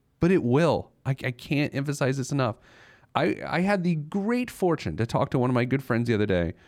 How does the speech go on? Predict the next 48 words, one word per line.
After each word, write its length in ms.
who 500
is 520
a, 180
a 200
leading 760
expert 580
in 220
the 140
student 460
loan 280
industry. 560
I 60
can't 280
give 160
you 120
too 160
many 160
details 500
about 400
who 100
this 160
person 360
is 240
for 160
lots 240
of 100
different 260
reasons, 380
but 100
I 60
can 120
tell 160
you 80
this 160
guy 200
knows 220
more 200
about 220
student 240
loans 320
than 200
truly 440
just 400
about 180
anyone 260
on 100
the 60
planet. 380